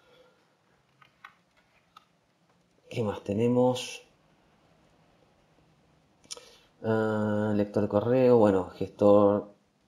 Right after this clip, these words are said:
eh, Transmission, que es para un gestor de archivos torrent. Tenemos otra vez navegador web y ex web browser.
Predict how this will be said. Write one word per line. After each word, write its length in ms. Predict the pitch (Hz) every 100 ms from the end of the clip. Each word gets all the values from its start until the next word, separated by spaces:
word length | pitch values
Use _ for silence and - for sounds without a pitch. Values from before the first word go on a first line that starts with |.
| -
eh, 360 | 95 90 90 87
Transmission, 560 | 95 104 117 - 101
que 100 | -
es 60 | -
para 300 | - 87 - -
un 220 | 87 82
gestor 280 | - - 87
de 240 | 90 85
archivos 360 | 82 - 87 -
torrent. 520 | 135 120 117 120 - - - - - - - - - - -
Tenemos 2250 | - 92 95 98 98 98 98 - - - - - - - - - - - - - - - - -
otra 280 | 120 104 101
vez 160 | 107
navegador 420 | 95 90 90 95
web 360 | 101 127 135 135 -
y 200 | 92 104
ex 220 | 107 -
web 180 | 95 92
browser. 720 | 110 131 135 127 - 123 120